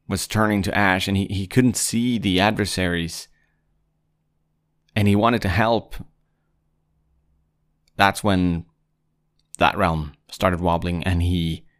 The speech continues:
turned back into the white void,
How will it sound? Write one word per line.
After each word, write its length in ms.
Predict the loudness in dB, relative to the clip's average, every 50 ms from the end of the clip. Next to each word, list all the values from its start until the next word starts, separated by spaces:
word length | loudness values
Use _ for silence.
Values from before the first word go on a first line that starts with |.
| _ _ _ _ _
turned 280 | -2 0 0 2 2 4
back 520 | 4 4 4 2 0 -4 -12 -18 -18 -20 _ _ _ _ _ _ _ _ _ _ _ _ _ _ _ _ _ _
into 280 | 0 2 2 2 2 0
the 240 | 0 0 -2 -2 -6 -16 _ -4
white 260 | -2 0 0 0 0
void, 460 | -2 -2 -2 0 0 -2 -2 -6 -10